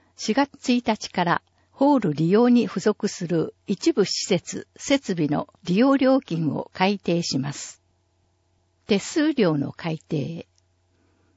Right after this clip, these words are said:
休日夜間急病診療所における診断書料、問い合わせ先、市保健センター、七六の一一三三。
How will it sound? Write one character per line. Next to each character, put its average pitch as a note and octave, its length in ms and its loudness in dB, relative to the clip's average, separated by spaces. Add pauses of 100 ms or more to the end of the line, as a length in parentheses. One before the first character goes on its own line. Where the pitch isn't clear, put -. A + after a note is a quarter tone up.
(200)
休 B3+ 180 4
日 C#4 360 2
夜 A3+ 140 2
間 - 420 -2
急 B3+ 300 4
病 B3+ 180 6
診 A#3 320 4
療 A3+ 200 4
所 G#3+ 140 0
に G3+ 140 0
お E3+ 100 0
け E3+ 180 -2
る D#3+ 220 -6 (380)
診 B3+ 340 6
断 B3+ 220 4
書 G#3+ 220 2
料、 - 340 -2 (680)
問 A3 200 6
い A3 80 4
合 G3+ 60 4
わ F#3+ 100 4
せ E3 160 -2
先、 - 520 -6 (440)
市 - 400 -2
保 F#3+ 200 2
健 A#3 260 2
セ G3+ 200 -2
ン D#3 80 -2
タ - 360 -10
ー、 - 220 -20 (440)
七 A3+ 300 4
六 A#3+ 260 -2
の C#3+ 240 -4 (320)
一 C4+ 360 4
一 C#4 200 -2
三 E3+ 300 -2
三。 - 360 -8